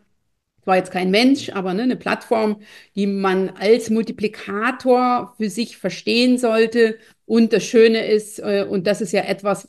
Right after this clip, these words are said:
das passiert nicht gleich von Anfang an, ne, ich gewinne Kundinnen oder ich gewinne Mandantinnen.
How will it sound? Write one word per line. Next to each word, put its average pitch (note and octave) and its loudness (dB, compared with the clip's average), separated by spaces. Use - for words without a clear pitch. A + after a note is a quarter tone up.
das F3+ -8
passiert G#3+ -4
nicht B3 0
gleich F#3+ -4
von F3+ -10
Anfang B3 -4
an, A#3+ -4
ne, A#3 -2
ich - -8
gewinne A3+ 4
Kundinnen A#3 4
oder G#3 -4
ich F#3+ -10
gewinne A3 0
Mandantinnen. A3 0